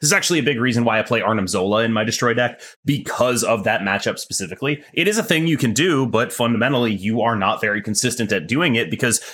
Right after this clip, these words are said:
you need to draw your Deadpool very early. You need to draw your X twenty-three very early. They need to just have some combination of their cards in hand, discard three of them, and win the game.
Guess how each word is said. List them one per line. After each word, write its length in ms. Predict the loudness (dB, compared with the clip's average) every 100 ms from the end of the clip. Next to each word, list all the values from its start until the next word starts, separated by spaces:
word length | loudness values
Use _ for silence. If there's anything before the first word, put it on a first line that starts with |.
| -14
you 340 | -6 -2 0
need 460 | 2 2 0 -2 -6 -4
to 160 | -2
draw 300 | 0 0 2
your 220 | 2 0 0
Deadpool 400 | 0 -2 -4 -4
very 280 | -2 -2
early. 400 | -4 -6 -8 -10 -10 -8
You 400 | -4 0 2 2
need 340 | 2 2 0
to 100 | 0
draw 280 | -2 0 0
your 180 | 2 0
X 220 | 0 -2
twenty-three 340 | -4 -6 -6 -6
very 260 | -4 -6
early. 340 | -6 -4 -4 -6 -14 -14
They 400 | -2 0 2 0
need 460 | 0 0 2 0 0
to 100 | 0
just 160 | 0
have 360 | 0 0 0 0
some 280 | 0 0 0
combination 600 | 0 0 2 0 -2 -4
of 140 | -2
their 140 | -2 -2
cards 420 | 0 0 0 -2
in 120 | -2
hand, 360 | 0 2 2 0
discard 460 | 0 0 -2 -2
three 180 | -4 -2
of 120 | -2
them, 120 | -2 -4
and 120 | -6
win 120 | -8
the 60 | -12
game. 140 | -16